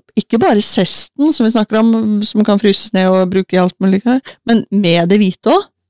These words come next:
det bitre hvite. Men da er det liksom sånn, du skjærer i, i passelige strimler, og så tar du det i vann, og så koker du det opp, og så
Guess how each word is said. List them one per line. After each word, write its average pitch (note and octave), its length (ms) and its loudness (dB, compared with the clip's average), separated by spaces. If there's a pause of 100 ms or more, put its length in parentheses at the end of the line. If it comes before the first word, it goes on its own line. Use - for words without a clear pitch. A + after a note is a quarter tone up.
(120)
det - 100 -2
bitre - 480 -2
hvite. G3+ 340 0 (1300)
Men G3+ 80 -2
da G3 120 2
er A3 80 0
det B3+ 100 2
liksom A3 240 0
sånn, G3 160 0 (420)
du G3 80 -4
skjærer F3+ 300 0
i, F#3 160 2 (300)
i - 40 0
passelige F3+ 640 -2
strimler, A3+ 460 0 (1200)
og E3+ 80 -4
så F3+ 220 0
tar F3+ 260 0
du F#3+ 80 2
det G#3+ 140 0
i B3 60 0
vann, F#3 200 0 (380)
og E3+ 100 0
så F#3 100 4
koker G#3+ 460 -2
du G#3 80 2
det A3 80 2
opp, - 240 -6 (680)
og - 100 -2
så A3+ 80 6